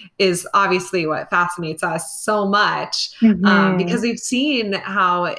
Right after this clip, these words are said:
Speaker 1: you know, every single person is so, so different. And for some people, um, it can be a light switch when it comes to, like, how quickly can I trust myself?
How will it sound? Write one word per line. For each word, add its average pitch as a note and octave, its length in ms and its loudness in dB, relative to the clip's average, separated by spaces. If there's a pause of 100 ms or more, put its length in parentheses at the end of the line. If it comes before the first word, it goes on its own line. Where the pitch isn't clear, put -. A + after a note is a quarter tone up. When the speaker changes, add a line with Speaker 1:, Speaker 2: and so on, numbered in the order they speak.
(120)
Speaker 1:
you G3 120 -4
know, F#3 120 0
every G3+ 320 -2
single A#3 260 -4
person F#3+ 400 -4
is E3 180 -4
so, D#3+ 280 -4
so D#3 260 -4
different. F3 520 -6
And E3 160 -4
for F3+ 120 -6
some F#3+ 260 -2
people, F#3+ 540 0 (880)
um, D#3+ 580 0 (600)
it G#3+ 160 0
can G#3+ 320 -2
be B3+ 100 0
a B3+ 60 2
light A3 260 0
switch - 400 -4
when F#3+ 140 0
it D#3 80 -4
comes F#3 340 -4
to, F#3+ 140 -4
like, D#3 440 -2
how F#3+ 240 2
quickly G3 440 -2
can F#3 160 -4
I D#3+ 80 -2
trust D#3+ 340 -6
myself? A#3 560 -2